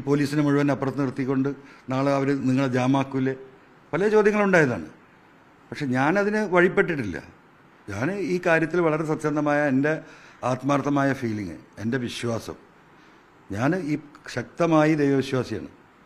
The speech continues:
ആ ദൈവത്തിൽ വിശ്വാസം അർപ്പിക്കുന്നത്, ഇതെൻ്റെ ബാധ്യതയാണെന്ന് വിശ്വസിക്കുന്നു. അപ്പോൾ ഇവരുടെ ഈ ഭീഷണിക്ക് ഞാൻ വഴങ്ങേണ്ട കാര്യമില്ല. ഞാൻ ആ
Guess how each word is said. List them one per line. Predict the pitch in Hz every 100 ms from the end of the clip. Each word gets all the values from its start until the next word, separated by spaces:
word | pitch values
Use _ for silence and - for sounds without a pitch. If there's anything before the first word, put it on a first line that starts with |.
| -
ആ | 117 131
ദൈവത്തിൽ | 127 135 147 135
വിശ്വാസം | - 131 139
അർപ്പിക്കുന്നത്, | 120 120 110 92 - - -
ഇതെൻ്റെ | 107 123 139
ബാധ്യതയാണെന്ന് | 127 131 139 147 139
വിശ്വസിക്കുന്നു. | 113 107 92 80 67 - - - - -
അപ്പോൾ | 101 120
ഇവരുടെ | 110 143 165
ഈ | 175
ഭീഷണിക്ക് | 151 143 151 160 151
ഞാൻ | 151
വഴങ്ങേണ്ട | 143 147 151 151
കാര്യമില്ല. | 143 143 127 - - - -
ഞാൻ | 120
ആ | 147